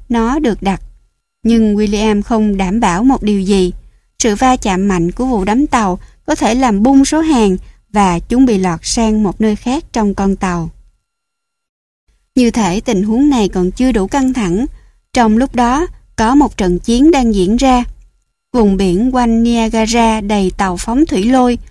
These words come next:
có lẽ cả tàu ngầm địch, và mọi con tàu cùng thủy thủ phù hợp trong khu vực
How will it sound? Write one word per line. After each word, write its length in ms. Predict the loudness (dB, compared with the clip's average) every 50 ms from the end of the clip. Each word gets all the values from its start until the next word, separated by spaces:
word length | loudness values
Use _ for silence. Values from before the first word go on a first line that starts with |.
| _ _ _ _ _ _ _
có 100 | 0 0
lẽ 360 | 2 2 0 0 -2 -4 -4 -6 -6
cả 160 | -4 -4 -4 -2
tàu 180 | -4 -2 -2
ngầm 260 | 0 0 0 0 0
địch, 180 | 0 -2 -2 -4 -8 -20 -20 _ _ _ _ _ _ _ _ _
và 320 | -2 0 2 2 2 2 0
mọi 200 | 0 -2 -2 -2
con 240 | -2 -2 -2 -2 -2
tàu 380 | -2 -2 -2 -2 -2 -4 -6 -6
cùng 220 | -4 -2 -2 -2 0
thủy 180 | -2 -2 -4
thủ 240 | -2 -2 -2 -2 -2
phù 240 | -4 -2 -2 -2 0
hợp 360 | 0 0 0 -2 -2 -4 -4
trong 180 | -2 -2 -2 -2
khu 200 | 0 0 -2 0
vực 220 | 0 0 -2 -2